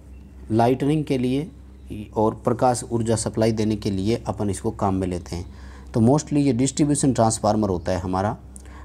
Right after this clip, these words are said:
और इसमें कनेक्शन जो होते हैं वो डेल्टा स्टार होते हैं। इस ट्रांसफार्मर की सेकेंडरी सदैव स्टार में संयोजित होती है। डी उत्तर हमारा यहाँ पर सही रहेगा, डिस्ट्रीब्यूशन ट्रांसफार्मर आएगा।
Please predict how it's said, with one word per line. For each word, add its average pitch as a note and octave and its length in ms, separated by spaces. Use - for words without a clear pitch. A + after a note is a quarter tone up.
और G2+ 260
इसमें A2 300
कनेक्शन B2+ 380
जो C3 120
होते F#2 220
हैं B2 60
वो C#3 100
डेल्टा G2+ 380
स्टार F2+ 280
होते E2+ 240
हैं। - 640
इस - 140
ट्रांसफार्मर A2+ 480
की A2+ 120
सेकेंडरी A2+ 460
सदैव A2+ 540
स्टार G2 300
में A2 120
संयोजित G2+ 440
होती G2+ 280
है। D3 120
डी C#3+ 140
उत्तर C#3+ 260
हमारा A2 240
यहाँ F#2+ 180
पर G#2 120
सही G#2 220
रहेगा, G2+ 320
डिस्ट्रीब्यूशन A2+ 540
ट्रांसफार्मर F#2+ 560
आएगा। G2 360